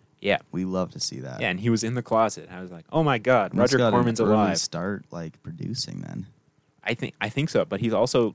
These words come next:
Speaker 1: he's ninety-six. Like, he's
Speaker 2: Yeah.
Speaker 1: old.
Speaker 2: He is old.
Speaker 1: Yeah.
Speaker 2: Shit.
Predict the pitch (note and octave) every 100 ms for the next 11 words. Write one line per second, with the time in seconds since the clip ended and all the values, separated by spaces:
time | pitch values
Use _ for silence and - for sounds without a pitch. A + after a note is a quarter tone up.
0 | - G#2+ G#2 F#2+ C3 C3 - F3 - -
1 | G2 F#2+ F#2+ F#2+ A#2+ B2+ - - - -
2 | E2+ G2 C#2 C#2 C#2+ C#2+ - _ F#2+ F2+
3 | _ _ _ _ _ _ _ _ _ _
4 | _ - - E2+